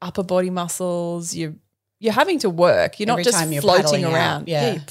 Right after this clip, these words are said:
Speaker 1: paddling around. That's, that's true athleticism to do that for forty hours.
Speaker 2: Oh, that's unbelievable.
Speaker 1: So a big shout out to Blakey Johnson. I just love this. There's this real moment in Australia at the moment where we've got these ultra athletes.
Speaker 2: Yeah.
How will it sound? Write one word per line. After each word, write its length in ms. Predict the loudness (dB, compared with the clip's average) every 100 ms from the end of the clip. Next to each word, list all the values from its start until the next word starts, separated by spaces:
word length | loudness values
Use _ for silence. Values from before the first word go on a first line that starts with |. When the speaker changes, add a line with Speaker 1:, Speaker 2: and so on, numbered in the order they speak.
| -12
Speaker 1:
paddling 500 | -8 -6 -6 -6 -6
around. 340 | -6 -6 -8 -12 -20 _ _
That's, 200 | -4 -2 -4 2
that's 240 | 2 2
true 180 | 0 4
athleticism 760 | 2 2 0 0 0 -2 -4 -6
to 100 | -4
do 160 | -4 -2
that 200 | -2 -4
for 100 | -10
forty 380 | -6 -4 -4
hours. 440 | -6 -6 -8 -10 -10
Speaker 2:
Oh, 180 | -6 -4
that's 500 | -4 -8 -8 -16 -18 _ _ _ -6
unbelievable. 680 | -4 -4 -6 -8 -8 -8 2
Speaker 1:
So 140 | 4
a 20 | 4
big 260 | 2 2
shout 240 | 2 4 4
out 200 | 2 0
to 80 | 0
Blakey 240 | 0 0
Johnson. 280 | -4 -4 -6
I 160 | -4 -6
just 240 | -6 -10
love 400 | -8 -2 -2 -4 -12
this. 260 | -8 -8 -8 -10
There's 160 | -6
this 200 | -4 -4
real 180 | -2 0
moment 360 | 0 0 -2 -4
in 120 | -6
Australia 520 | -4 -2 -2 -2 -4 -4
at 100 | -4
the 60 | -2
moment 320 | -2 -2 -2
where 180 | -2 -2
we've 180 | -4
got 160 | -4 -2
these 200 | -2 -6 -4 2
ultra 480 | 4 4 2 2 2
athletes. 720 | -2 -2 -4 -4 -4 -6 -2
Speaker 2:
Yeah. 320 | 0 0 -2